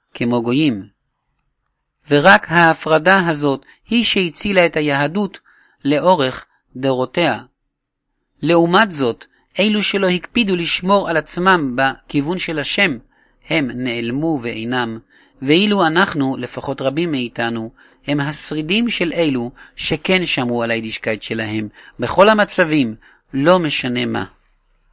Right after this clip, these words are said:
ועכשיו עומד להיות בירור נוסף, סלקציה, אשר ישים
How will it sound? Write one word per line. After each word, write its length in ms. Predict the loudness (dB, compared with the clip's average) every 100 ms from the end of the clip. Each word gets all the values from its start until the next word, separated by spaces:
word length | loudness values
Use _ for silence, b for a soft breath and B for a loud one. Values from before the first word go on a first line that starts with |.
| _ _ _ _ _ _ _ _ _ b b b 2
ועכשיו 540 | 4 4 2 4 4
עומד 260 | 4 2 2
להיות 320 | 2 2 2 2
בירור 380 | 2 4 2
נוסף, 440 | 0 -2 2 2 0 -6
סלקציה, 640 | -2 0 0 -2 -4 -4 -10 b b b b b b b
אשר 380 | -6 -2 0 0
ישים 580 | 0 -2 -2 -2 -2